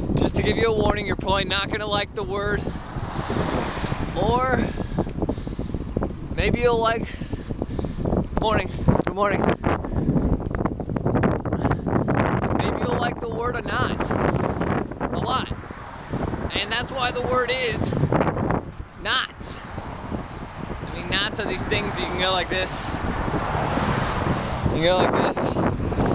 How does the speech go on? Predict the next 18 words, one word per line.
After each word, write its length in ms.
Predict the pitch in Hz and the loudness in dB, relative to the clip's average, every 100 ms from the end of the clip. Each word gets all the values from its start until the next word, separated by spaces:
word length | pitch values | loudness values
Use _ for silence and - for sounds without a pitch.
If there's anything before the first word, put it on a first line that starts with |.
| - - - 190 | 2 2 2 2
Tie 200 | 185 196 | 2 0
a 60 | 196 | 2
little, 1500 | 190 - - - - - - - 104 - - - - - | 2 0 -2 -2 -2 -4 -6 -4 0 2 2 2 2 0
you 80 | 190 | -2
know, 100 | 190 | 0
tie 220 | - 202 | 2 2
a 60 | 202 | 2
little 180 | 202 185 | 2 -2
knot 280 | 180 202 | -2 0
in 40 | 190 | 0
the 80 | 208 | 0
rope. 260 | 214 220 - - | 0 -2 -4 0
Tie 1500 | - - - - - - - - - - - - - 196 208 | 0 2 2 2 2 0 2 0 -2 -4 -4 -2 -2 0 0
a 60 | |
little 160 | 214 196 | 0 0
knot 200 | 202 196 | 2 2
like 220 | 190 185 | 0 0
that. 340 | 208 240 247 | 0 0 0